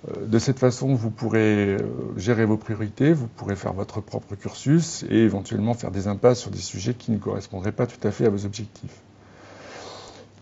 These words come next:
Naturellement, nous vous proposerons aussi un certain nombre de quiz et d'exercices. Les exercices, à nouveau, seront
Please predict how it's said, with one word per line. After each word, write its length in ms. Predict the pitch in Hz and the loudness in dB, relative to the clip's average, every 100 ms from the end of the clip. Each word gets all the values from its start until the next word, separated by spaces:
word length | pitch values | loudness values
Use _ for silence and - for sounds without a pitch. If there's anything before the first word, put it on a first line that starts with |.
| - - - - - - - | -20 -20 -20 -20 -20 -16 4
Naturellement, 580 | 120 117 127 123 143 190 | 4 6 8 8 10 8
nous 120 | 170 | 8
vous 120 | 127 | 6
proposerons 520 | 120 110 123 110 113 | 2 0 2 0 0
aussi 220 | 120 - 123 | -2 -2 -2
un 40 | |
certain 300 | 110 113 113 | -2 -4 -4
nombre 260 | 110 104 101 | -4 -4 -4
de 100 | 101 | -4
quiz 560 | - 139 180 247 240 214 - - | -2 4 8 8 4 -2 -8 -8
et 80 | 101 | -2
d'exercices. 880 | 95 95 98 - - 208 233 - - - - - - - - - - - - | 0 0 -2 -2 2 2 2 -4 -14 -20 -20 -20 -20 -20 -20 -20 -20 -8 2
Les 220 | 123 131 | 4 6
exercices, 720 | 120 131 - - 127 - - - | 4 2 0 -4 -6 -8 -10 2
à 80 | 120 | 6
nouveau, 420 | 131 127 127 135 | 6 6 6 4
seront 640 | 127 - 107 110 110 113 | 2 -2 0 2 0 -2